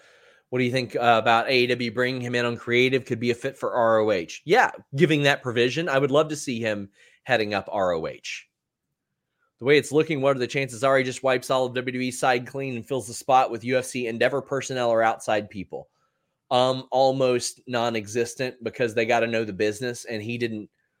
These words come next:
like, you gotta know the business of wrestling or else it, it's just not gonna be good.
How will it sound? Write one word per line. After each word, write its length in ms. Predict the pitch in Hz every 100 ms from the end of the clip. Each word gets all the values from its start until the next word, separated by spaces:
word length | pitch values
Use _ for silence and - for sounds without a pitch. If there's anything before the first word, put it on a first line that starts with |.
| _ _ -
like, 320 | 117 113 98
you 220 | 123 127
gotta 260 | 127 123 117
know 160 | 113
the 80 | 107
business 420 | 98 101 95 90
of 120 | 98
wrestling 400 | 95 90 - 90
or 100 | 87
else 380 | 87 87 - -
it, 220 | 78 82 80 _ _ _ _ _ _ _ _ _ -
it's 100 | 110
just 160 | 101
not 140 | 98 87
gonna 140 | 82
be 160 | 76 76
good. 240 | 71 64